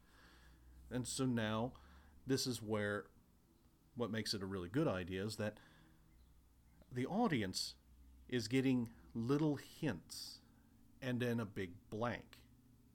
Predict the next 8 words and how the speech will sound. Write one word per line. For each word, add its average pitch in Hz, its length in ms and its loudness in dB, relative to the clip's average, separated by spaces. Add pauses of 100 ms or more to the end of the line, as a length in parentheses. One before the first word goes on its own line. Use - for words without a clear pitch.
(140)
In 107 200 -4
their 90 160 -2
mind, 92 760 -2 (600)
they're 101 160 0
beginning 107 680 -6
to - 200 -10
draw 113 640 0
out 131 460 -4